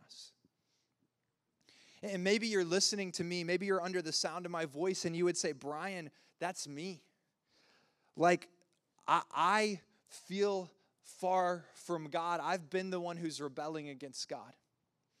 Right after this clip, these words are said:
And, and maybe you even feel, and everyone around you knows that, that, that you almost have been experiencing th-, this, this wilderness or this desolate place in your life because you've run away from God.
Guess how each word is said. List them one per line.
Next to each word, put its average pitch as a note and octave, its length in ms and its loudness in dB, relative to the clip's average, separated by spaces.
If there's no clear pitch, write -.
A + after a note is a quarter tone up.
And, E3+ 120 -6
and F3 180 -4
maybe G#3 440 -2
you D#3 240 -6
even F#3 280 -2
feel, F#3+ 680 -2
and E3 180 -2
everyone F#3+ 600 -4
around F3 500 -2
you E3+ 140 -6
knows F3 520 0
that, D#3+ 180 -6
that, D3 180 -4
that D#3 160 0
you F3+ 140 4
almost F#3+ 300 0
have D#3+ 160 -6
been E3 140 -6
experiencing F3+ 1080 -4
th-, D#3 140 -8
this, E3+ 380 0
this D#3 200 0
wilderness E3 880 -4
or D#3 140 -4
this C#3+ 220 -4
desolate F#3 540 -4
place E3+ 440 -6
in F3+ 100 -2
your D#3+ 160 -6
life E3 600 -6
because F#3+ 840 -6
you've C#3+ 240 -8
run D3 160 -4
away B2 200 -8
from A2 220 -16
God. G#2 120 -14